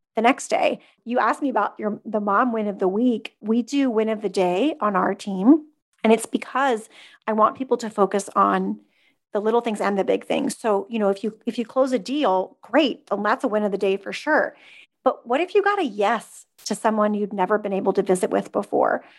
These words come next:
What if you, you know, finally got that big project unstuck from where it was? And so I tell my team I want them to share that with me. And so I'll get, like, randomly throughout the day,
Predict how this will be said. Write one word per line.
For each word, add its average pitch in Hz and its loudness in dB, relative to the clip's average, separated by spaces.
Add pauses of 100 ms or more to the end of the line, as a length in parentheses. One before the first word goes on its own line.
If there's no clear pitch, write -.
(100)
What 247 -2
if 359 -2
you, 240 0 (340)
you 220 2
know, 202 2
finally 240 0
got 226 -2
that 220 0
big 214 -2
project 208 0
unstuck - -2
from 208 -4
where 202 2
it - -4
was? 208 0
And 214 -6
so - 0
I 214 2
tell 320 0
my 294 0
team 254 -2
I 220 0
want 196 -2
them 208 -2
to 202 -8
share 196 0
that - 0
with - -6
me. 214 -2 (120)
And 208 -2
so 202 0
I'll 190 0
get, 240 -2 (480)
like, 208 -4
randomly 233 0
throughout 214 0
the 220 -6
day, 220 -2